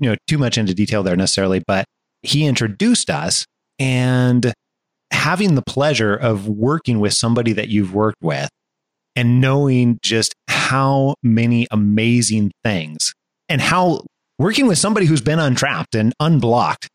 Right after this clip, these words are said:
it's a rather amazing experience seeing people on the other side of that.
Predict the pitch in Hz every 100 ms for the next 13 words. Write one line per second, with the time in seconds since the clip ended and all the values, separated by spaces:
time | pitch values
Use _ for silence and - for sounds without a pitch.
0 | - 139 139 120 117 120 151 131 120 120
1 | 123 107 101 - 113 98 82 - 123 113
2 | 110 95 92 104 101 92 - 151 143 131
3 | -